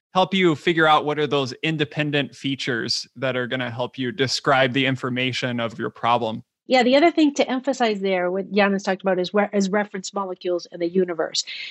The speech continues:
Speaker 2: So, like, you talked about R G B, and we don't have that in smell, but, and it's why we limit ourselves. Let's say we're gonna talk about fine fragrance universe,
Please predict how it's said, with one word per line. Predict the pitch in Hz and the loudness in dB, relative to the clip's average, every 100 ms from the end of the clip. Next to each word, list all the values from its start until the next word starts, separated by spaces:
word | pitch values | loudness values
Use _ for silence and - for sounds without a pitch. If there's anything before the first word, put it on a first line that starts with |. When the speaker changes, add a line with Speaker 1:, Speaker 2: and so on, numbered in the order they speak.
| - | -2
Speaker 2:
So, | - 220 | 4 6
like, | 214 208 208 | 8 6 4
you | 240 | 2
talked | 240 214 233 | 4 2 2
about | 208 196 | 2 2
R | - 208 | 2 0
G | 190 196 | 2 0
B, | 185 202 196 | 2 4 6
and | 185 175 | 4 2
we | |
don't | 180 165 | -4 -2
have | 202 185 | 0 4
that | 190 185 185 | 6 6 6
in | 202 175 | 2 -2
smell, | 175 208 185 180 170 - - - - | -4 -4 -2 -2 -4 -14 -20 -12 0
but, | 202 202 - - 220 - | 4 4 0 -12 -10 -2
and | 220 214 | 0 2
it's | 208 202 | 0 -4
why | 196 220 220 | 0 2 4
we | 226 214 202 | 4 0 2
limit | 202 214 214 | 2 2 2
ourselves. | 196 196 190 180 | 2 2 -2 -2
Let's | 196 - | -6 -2
say | 196 | -2
we're | 196 | 0
gonna | 202 196 | -2 -2
talk | 214 202 | -2 -2
about | 196 - | -4 -4
fine | - 196 190 | -4 -2 -2
fragrance | - 190 185 185 - | 0 0 2 0 -2
universe, | 190 185 180 175 175 170 | -2 -2 0 0 0 0